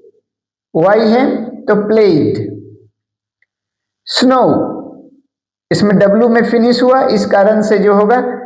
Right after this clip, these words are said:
और पहला स्ट्रेस है, प्ले, स्नो, ये पहला आवाज है, विस, विस, आईटी हल्का बोलना है, विजिट, विजिट,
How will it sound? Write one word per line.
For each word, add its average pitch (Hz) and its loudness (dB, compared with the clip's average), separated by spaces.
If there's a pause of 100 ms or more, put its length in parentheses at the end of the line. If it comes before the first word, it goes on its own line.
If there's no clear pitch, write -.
(180)
और 185 2 (260)
पहला 240 2
स्ट्रेस 165 0
है, - -4 (680)
प्ले, 233 4 (640)
स्नो, 226 0
ये 196 2 (100)
पहला 247 2
आवाज 135 0
है, 95 -2 (320)
विस, 269 0 (560)
विस, 285 0 (640)
आईटी 226 0 (280)
हल्का 196 2
बोलना 139 0
है, 139 -4
विजिट, - 0 (440)
विजिट, 226 0